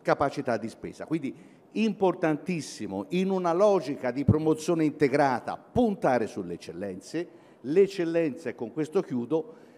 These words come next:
ci consente anche di decongestionare, guardate, in un governo che il pubblico ha la responsabilità di esercitare, di un governo dei flussi turistici, ci dà anche questo grande vantaggio di decongestionare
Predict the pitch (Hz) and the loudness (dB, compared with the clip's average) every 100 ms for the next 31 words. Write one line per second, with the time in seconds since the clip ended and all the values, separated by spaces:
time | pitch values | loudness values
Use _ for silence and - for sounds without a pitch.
0 | - - 226 226 208 202 - 202 190 190 | -20 -6 -2 4 4 2 0 0 0 0
1 | 180 165 151 120 - 135 175 156 131 233 | 2 2 0 -4 -6 -8 -8 -16 -4 0
2 | 220 196 190 180 151 165 165 160 156 151 | 0 0 -2 -2 -2 -4 -4 0 0 2
3 | 120 110 98 107 131 131 143 202 185 175 | 0 -2 -2 -2 -2 -2 -2 -2 0 0
4 | 170 147 127 120 165 165 - 240 226 165 | 2 0 -2 -2 -2 -4 0 0 0 -2
5 | 143 160 160 143 143 143 143 135 139 135 | 0 2 2 0 -2 -4 -6 -4 -4 -4
6 | 123 - 147 131 131 - 127 127 113 98 | -2 -2 -2 -2 -4 -4 -4 -2 -2 -6
7 | 87 - - - 127 240 247 202 190 175 | -12 -18 -20 -16 2 4 6 6 6 6
8 | 147 135 123 143 127 120 101 123 120 - | 4 0 -2 -4 -10 -10 -8 -6 -8 -10
9 | 95 - 107 - - - - 175 170 185 | -16 -14 -16 -16 -20 -16 -8 -2 0 2
10 | 196 175 143 143 131 131 160 185 151 123 | 0 -4 -6 -4 -4 -2 -2 -4 -4 -4
11 | 123 123 160 170 175 175 151 156 143 220 | -4 -4 -4 -4 -6 -12 -12 -12 -4 -4
12 | - 180 - 170 147 - 139 143 110 92 | -2 -10 -8 -10 -10 -12 -10 -8 -10 -14
13 | - - | -20 -20